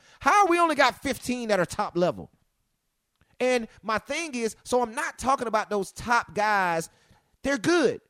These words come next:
They're getting, they're probably getting proper training. My thing is, we're trying to enhance the basketball as a whole. We need the level to go up.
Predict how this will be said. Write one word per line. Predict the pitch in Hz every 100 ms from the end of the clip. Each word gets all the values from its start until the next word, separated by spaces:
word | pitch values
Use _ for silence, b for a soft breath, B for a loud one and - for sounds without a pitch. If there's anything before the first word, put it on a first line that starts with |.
| _
They're | 226
getting, | 214 294 233 226
they're | 240 269
probably | 269 240 233 226
getting | 165 - 208
proper | 196 214 160 147
training. | - 170 139 95 76 _ _ _ _ _
My | 196 302
thing | - 254 226
is, | 202 202 196 - _ _ _ _ _ -
we're | 339
trying | 370 320 311 277 240
to | 240 180 - _ _ _ _ _
enhance | 233 190 226 254 233
the | - 170
basketball | 220 226 - 185 202 196 185 - _ _ _ _ _ _ _ _ -
as | 196
a | 160
whole. | 123 151 330 381 220 107 92 _ _ _ _ _ _ _
We | - 349
need | 359 320
the | 233
level | 185 180 277 359 320 190 139 -
to | 214 170
go | 180 156 131
up. | 95